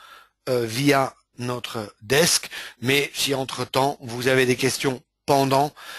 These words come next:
euh, la présentation ou demain, euh,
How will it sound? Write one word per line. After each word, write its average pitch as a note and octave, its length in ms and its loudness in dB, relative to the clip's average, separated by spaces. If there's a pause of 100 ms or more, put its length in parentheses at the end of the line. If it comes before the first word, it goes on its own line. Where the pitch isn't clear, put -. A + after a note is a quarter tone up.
(180)
euh, B2+ 180 2
la B2+ 140 2
présentation B2+ 760 -4 (380)
ou D#3+ 140 -2
demain, C3 500 4
euh, G2+ 300 -8